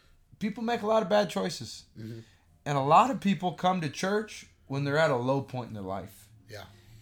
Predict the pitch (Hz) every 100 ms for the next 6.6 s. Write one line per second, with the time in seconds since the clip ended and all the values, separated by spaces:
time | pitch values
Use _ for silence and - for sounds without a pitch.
0 | - 135 147 156 156 131 202 220 226 196
1 | 170 139 165 131 135 151 190 185 147 139
2 | 143 - 165 170 - 131 117 - 139 -
3 | 180 175 151 - 208 220 208 131 127 113
4 | - _ - - 107 - 208 202 165 160
5 | 165 185 156 139 - 117 98 - - 101
6 | 95 _ - - _ 120